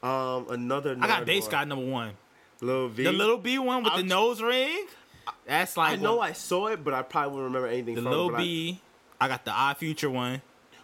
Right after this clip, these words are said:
Speaker 1: Yeah,
Speaker 2: The
Speaker 1: I
Speaker 2: first, like, the original
Speaker 1: Yeah,
Speaker 2: Odd
Speaker 1: yeah,
Speaker 2: Future one
Speaker 1: yeah.
Speaker 2: was hard, and I got the A sap one.
Speaker 1: A sap.
Speaker 2: I like the Cardi B one,
Speaker 1: Tra-
Speaker 2: too.
Speaker 1: I didn't get to watch that one fully, but I, I know she was on it. I didn't get to
Speaker 2: Yeah.
Speaker 1: watch that one. Um,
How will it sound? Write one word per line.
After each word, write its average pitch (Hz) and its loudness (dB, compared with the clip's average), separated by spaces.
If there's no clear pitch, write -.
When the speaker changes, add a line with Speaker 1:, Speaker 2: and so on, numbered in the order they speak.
Speaker 1:
Yeah, 131 2
Speaker 2:
The 135 2
Speaker 1:
I 110 -2
Speaker 2:
first, 185 2
like, 156 0
the 143 2
original 160 2
Speaker 1:
Yeah, 147 4
Speaker 2:
Odd 151 2
Speaker 1:
yeah, - -4
Speaker 2:
Future - 0
one - 0
Speaker 1:
yeah. 135 0
Speaker 2:
was 131 -2
hard, 131 0
and 131 -2
I 143 0
got 143 -4
the 143 -2
A 143 2
sap 113 -4
one. 104 -6
Speaker 1:
A 120 -8
sap. 120 -8
Speaker 2:
I 151 4
like 180 2
the 165 -6
Cardi 147 0
B 131 -2
one, 117 -2
Speaker 1:
Tra- 117 0
Speaker 2:
too. 107 -4
Speaker 1:
I 131 0
didn't 160 0
get 156 -2
to 151 -6
watch 139 -2
that 131 0
one 120 -2
fully, 127 -2
but 117 0
I, 131 2
I - 4
know 180 2
she 185 -6
was 139 0
on 123 0
it. 107 -4
I 104 -2
didn't 120 2
get 120 2
to 113 2
Speaker 2:
Yeah. 107 0
Speaker 1:
watch 110 -2
that 101 -2
one. 98 -4
Um, 117 -2